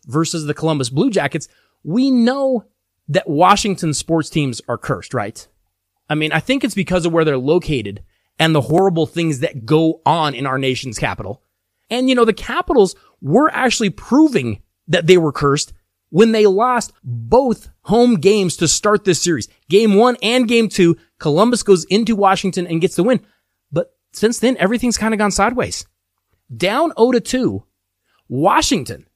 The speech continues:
has actually won three games in a row. And tonight in Columbus, they could eliminate the Blue Jackets and actually advance to the second round of the playoffs.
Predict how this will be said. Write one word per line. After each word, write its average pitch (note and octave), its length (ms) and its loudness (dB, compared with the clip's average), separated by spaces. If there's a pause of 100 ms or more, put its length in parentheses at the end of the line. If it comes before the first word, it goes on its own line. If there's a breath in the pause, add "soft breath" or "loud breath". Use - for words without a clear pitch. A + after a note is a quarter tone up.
(140)
has G3+ 260 -2
actually B3+ 320 -2
won F#3+ 460 0 (100)
three B3 380 2
games G#3 420 0
in F#3 100 -4
a F3 80 0
row. D3+ 320 0 (240 soft breath)
And A3 180 0
tonight G#3+ 460 -2
in A3 140 2
Columbus, F#3 680 -2 (360)
they A#3+ 240 4
could C#4 400 -2
eliminate A3+ 600 2
the D#3+ 60 -2
Blue C#3+ 180 2
Jackets A2+ 540 -6 (480)
and G#3+ 200 -4 (120)
actually B3+ 600 -4 (200)
advance A3 800 0 (180)
to B3 80 -2
the A#3+ 120 2
second C#4 300 0
round C4+ 180 2
of A#3 80 0
the A3+ 80 -8
playoffs. D#4 560 0